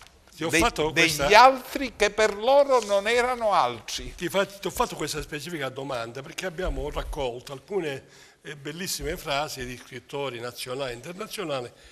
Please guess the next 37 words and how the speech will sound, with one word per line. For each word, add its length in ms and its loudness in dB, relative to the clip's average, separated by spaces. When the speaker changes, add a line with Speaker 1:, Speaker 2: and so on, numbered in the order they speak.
Speaker 1:
sui 160 -4
bambini 500 -4
e 40 -6
sul 240 -8
valore 340 -4
del 140 -4
rapporto 480 -8
tra 100 -12
bambini, 520 -8
genitori 460 -4
e 20 -6
gli 140 -4
altri, 520 0
che 120 6
Speaker 2:
Gli 20 8
altri. 140 4
Speaker 1:
sentiremo. 400 -4
Però 160 0
ti 100 -4
fermo 260 2
perché 340 0
voglio 280 0
sentire 320 -2
invece 560 -2
il, 180 0
ancora 520 0
Giovanni 360 -4
Gialauro, 300 0
il 40 -12
dottore 320 -6
Vitello, 540 -2
perché 300 -2
loro 260 2
hanno 220 0
invece, 600 -2
come 240 0
dire, 480 0